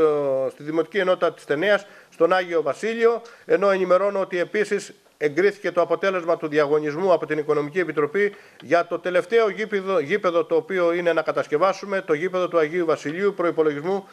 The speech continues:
τριακοσίων πενήντα χιλιάδων ευρώ. Δόθηκε έκπτωση, αν δεν κάνω λάθος, γύρω στο τριάντα οκτώ, τριάντα εννέα τοις εκατό από τον ανάδοχο.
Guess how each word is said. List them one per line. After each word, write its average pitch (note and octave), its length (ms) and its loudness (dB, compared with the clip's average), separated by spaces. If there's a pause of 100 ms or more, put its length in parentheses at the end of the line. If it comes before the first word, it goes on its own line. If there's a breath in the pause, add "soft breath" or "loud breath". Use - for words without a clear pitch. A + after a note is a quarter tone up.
(140)
τριακοσίων E3+ 640 0
πενήντα F3 360 0
χιλιάδων D#3 440 0
ευρώ. F#3+ 360 -4 (140 loud breath)
Δόθηκε E3+ 560 0
έκπτωση, F#3 360 -2
αν E3+ 100 2
δεν D#3+ 140 -4
κάνω D#3+ 200 2
λάθος, D#3+ 400 -2
γύρω E3 200 0
στο D3+ 240 0
τριάντα C#3 720 2
οκτώ, D3 300 -2
τριάντα D3+ 300 2
εννέα C#3+ 300 2
τοις - 140 -6
εκατό G#3 500 0 (300 loud breath)
από C3 200 0
τον C#3 140 0
ανάδοχο. A3 640 2